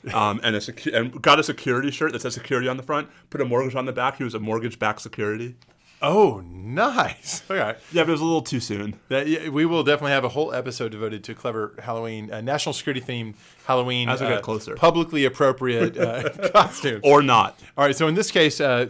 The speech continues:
Speaker 2: the, the headlines have been filled since, uh, since Friday with news of a rapidly, globally propagating bit of malware, uh, known as WannaCrypt or WannaCry. What this is, is it, it, at a certain level, it's just a, another piece of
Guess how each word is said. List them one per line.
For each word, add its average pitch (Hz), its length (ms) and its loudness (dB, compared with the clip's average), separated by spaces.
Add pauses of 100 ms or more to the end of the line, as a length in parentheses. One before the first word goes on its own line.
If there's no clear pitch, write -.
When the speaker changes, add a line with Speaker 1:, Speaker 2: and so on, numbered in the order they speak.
(120)
Speaker 2:
the, 131 420 -4
the 127 60 -8
headlines 156 320 0
have 117 80 -8
been 117 140 -4
filled 135 600 -4
since, 117 460 -10
uh, 104 300 -8
since 113 180 -18
Friday 120 380 -4
with 101 300 -12 (360)
news 135 520 0
of 117 300 -4
a 101 200 -6
rapidly, 123 920 -4
globally 190 600 -2
propagating 123 880 -6
bit 110 240 -12
of 98 100 -14
malware, 110 680 -6 (420)
uh, 110 220 -6
known 117 320 -4
as 101 280 -8
WannaCrypt 127 960 -6
or 107 200 -8
WannaCry. 123 760 -2 (280)
What 139 240 -2
this 185 180 -4
is, 151 160 0
is 120 160 -4
it, 123 300 -8
it, 127 180 -10 (420)
at 135 120 -6
a - 60 -2
certain 220 260 0
level, 117 160 2
it's 110 140 -4
just - 180 -8
a, 104 80 -6 (160)
another 113 220 -10
piece 123 240 -10
of 90 200 -18